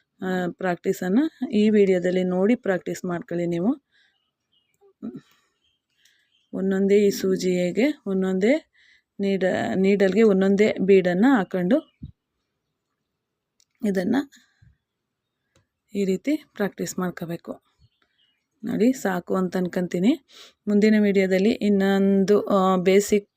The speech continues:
ಬೀಡೊಂದಿಗೆ ಸಿಗ್ತೀನಿ. ಅಲ್ಲಿವರೆಗೂ ಧನ್ಯವಾದಗಳು. ಈ ವಿಡಿಯೋದಲ್ಲಿ, ಆ, ನಿಮ್ಮ ಅನಿಸಿಕೆ ಅಭಿಪ್ರಾಯಗಳನ್ನು ತಿಳಿಸಿ. ಈಗ ಇಲ್ಲಿ ನಾನು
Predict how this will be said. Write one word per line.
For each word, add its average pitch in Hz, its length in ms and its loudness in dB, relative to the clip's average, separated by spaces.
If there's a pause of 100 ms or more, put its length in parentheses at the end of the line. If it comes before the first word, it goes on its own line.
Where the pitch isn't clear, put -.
ಬೀಡೊಂದಿಗೆ 190 600 4
ಸಿಗ್ತೀನಿ. 190 460 -4
ಅಲ್ಲಿವರೆಗೂ 185 520 0
ಧನ್ಯವಾದಗಳು. 180 800 -2 (500)
ಈ 196 140 2
ವಿಡಿಯೋದಲ್ಲಿ, 185 520 2 (120)
ಆ, 180 200 -2
ನಿಮ್ಮ 185 300 0
ಅನಿಸಿಕೆ 196 440 0
ಅಭಿಪ್ರಾಯಗಳನ್ನು 180 720 0
ತಿಳಿಸಿ. 180 360 -4
ಈಗ 214 160 4
ಇಲ್ಲಿ 185 360 2
ನಾನು 180 280 0